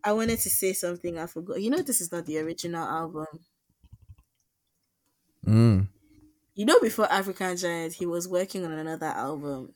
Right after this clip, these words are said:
Speaker 1: and then Coachella happened, and then that's when he switched to African Giant. Do you know that the album that he was going to call Gaddafi?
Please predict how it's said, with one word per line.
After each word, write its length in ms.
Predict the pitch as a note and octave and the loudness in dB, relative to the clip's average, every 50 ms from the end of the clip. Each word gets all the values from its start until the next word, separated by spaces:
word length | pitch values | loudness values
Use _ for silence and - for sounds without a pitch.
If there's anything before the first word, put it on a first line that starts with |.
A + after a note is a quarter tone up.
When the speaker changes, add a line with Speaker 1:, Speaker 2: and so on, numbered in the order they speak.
| - | -8
Speaker 1:
and 140 | G3 F#3+ F#3 | -6 -4 -4
then 120 | F#3 F3 F3 | -2 -4 -2
Coachella 520 | - F#3 F3 F3 - G#3 G3 G#3 F#3+ G3 | -2 -4 -2 -2 -2 0 0 2 2 0
happened, 500 | G3 G3 E3 E3+ E3+ - E3+ D#3+ D3+ - - | 0 0 -4 -4 -4 -6 -6 -6 -6 -6 -8
and 120 | E3 F3 | -8 -6
then 260 | F3 E3+ E3+ E3 E3 E3+ | -4 -4 -4 -4 -4 -4
that's 200 | E3+ F3+ F3+ - | -4 -2 -2 -2
when 140 | F#3 F3+ | -4 -4
he 140 | - - F#3 | -6 -6 0
switched 520 | - - - - - B3 B3 B3 - - - | 2 4 4 4 4 2 2 4 4 2 2
to 80 | F3 - | 0 -2
African 420 | E3+ F3 F3 F3 E3+ - F3 D#3+ | -4 -4 -4 -6 -6 -4 -6 -4
Giant. 400 | D#3+ E3 D#3 D#3+ D#3+ D3 D3 D3+ - - - - - - - - _ | -4 -6 -6 -6 -8 -10 -12 -12 -14 -16 -16 -16 -16 -18 -20 -14 _
Do 100 | - A#3 | 4 6
you 60 | C#4+ | 8
know 100 | D#4 D4 B3+ | 8 8 6
that 160 | A3+ G#3+ G#3 | 2 0 -2
the 80 | G3 G#3 | 0 2
album 380 | G#3 G#3+ G#3+ G#3+ G#3 G#3 G3+ F#3+ | 4 4 4 4 2 0 0 0
that 120 | E3+ F#3 | -2 -2
he 80 | G3 G3 | -2 -2
was 140 | F#3 F#3 | -2 -2
going 180 | F#3 F#3+ F#3+ G3 | 0 0 0 0
to 140 | - - F#3 | 0 0 -2
call 460 | F3 - G3+ F#3 F3+ F3+ F3 - - | -2 -2 2 2 4 4 2 0 -2
Gaddafi? 720 | F3+ F3+ E3+ E3+ E3+ F3 F3 - F3 D#3+ D3+ D3+ D#3+ F3 | -4 -6 -4 -4 -4 -6 -6 -6 -6 -6 -4 -4 -8 -10